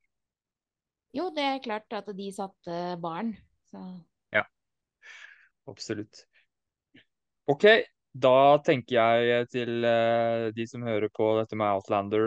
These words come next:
Speaker 2: og, eh, mamma, hvis hun hører på det her, <laughs> at, eh, det var nok Outlander for denne gang, og så skal vi selvfølgelig fortsette å følge opp det etter hvert når det,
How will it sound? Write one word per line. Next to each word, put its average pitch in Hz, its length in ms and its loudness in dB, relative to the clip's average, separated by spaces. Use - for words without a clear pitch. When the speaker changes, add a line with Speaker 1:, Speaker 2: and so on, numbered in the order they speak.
Speaker 2:
og, 107 720 -2
eh, 107 80 -10
mamma, 104 520 -4
hvis 110 200 -12
hun 107 160 -10
hører 104 240 -8
på - 80 -8
det 104 120 -4
her, 110 120 -8
<laughs> - 180 -10
at, - 180 -10
eh, 107 380 2
det 110 180 2
var 110 120 2
nok - 340 0
Outlander 120 500 0
for 139 120 -8
denne 107 260 2
gang, 156 240 4
og 151 80 -6
så 139 120 -8
skal 127 200 -4
vi 117 80 -4
selvfølgelig 120 480 -4
fortsette - 560 -6
å 117 560 0
følge 107 260 -2
opp 107 200 -2
det 104 160 0
etter 104 180 -4
hvert - 340 -6
når 110 220 -4
det, 107 140 0